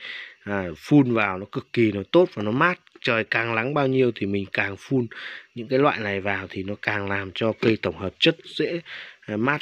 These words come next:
cây đẹp hơn. Đấy, thế nên là mình sẽ phối như thế này để mình phun giữ quả. Đấy, mọi người nha. Nên là nhà mình làm nó, à, tùy theo thể trạng của cây,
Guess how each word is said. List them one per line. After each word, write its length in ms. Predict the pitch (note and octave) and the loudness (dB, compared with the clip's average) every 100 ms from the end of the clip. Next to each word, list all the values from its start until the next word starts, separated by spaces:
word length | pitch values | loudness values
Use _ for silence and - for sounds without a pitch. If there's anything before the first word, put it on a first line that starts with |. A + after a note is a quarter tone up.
| - | -2
cây 220 | C#3+ A#2 | -2 0
đẹp 140 | A2+ A2 | -6 0
hơn. 200 | B2 B2 - _ | 2 2 -2 _
Đấy, 160 | G#2 G2+ | -16 -12
thế 120 | G#2+ | -4
nên 220 | A#2 A2 | -2 0
là 80 | G#2 | -2
mình 260 | G2 G2+ F2+ | -2 -4 -4
sẽ 160 | - G#2 | -10 -8
phối 300 | - A#2 C#3 | 4 6 6
như 120 | B2 | 6
thế 60 | |
này 200 | A#2 G#2 - | 4 0 -4
để 100 | F#2 | -8
mình 160 | F#2 F2 | -8 -6
phun 260 | A2+ G#2+ | -2 -2
giữ 120 | A2 C3+ | -2 0
quả. 200 | C3 - - - - - - - G2+ | 0 0 -10 -14 -12 -14 -16 -16 -8
Đấy, 220 | G#2+ A2+ | -4 -2
mọi 140 | A#2 | -2
người 160 | G2+ G2 | 0 0
nha. 280 | A2 G2+ - _ | 0 -2 -12 _
Nên 300 | G#2 G#2+ G2+ | -4 -2 -2
là 160 | G2+ F#2+ F#2 _ _ _ | -2 -4 -8 _ _ _
nhà 120 | G2 | -4
mình 300 | F#2 F#2+ F#2 | -2 -2 -2
làm 340 | F#2+ F#2 F2+ F2 | -2 -2 -6 -8
nó, 180 | F2+ F#2 - - _ - | -10 -14 -20 -20 _ -12
à, 200 | F2+ F2+ | -10 -6
tùy 220 | - A#2 A2 | 4 6 6
theo 300 | B2+ B2 A2+ | 0 -4 -4
thể 160 | G2+ | -8
trạng 300 | E2+ C3+ C3 - | -2 -2 -2 -6
của 100 | - - | -18 -4
cây, 220 | A#2+ A2 | -2 0